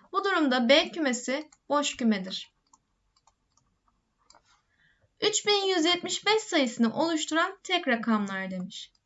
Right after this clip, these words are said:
Tek rakamlarımız bir, üç, beş,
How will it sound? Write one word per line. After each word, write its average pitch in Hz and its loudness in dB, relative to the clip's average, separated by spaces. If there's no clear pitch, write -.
Tek 415 -4
rakamlarımız 254 0
bir, 220 2
üç, 226 0
beş, 214 -2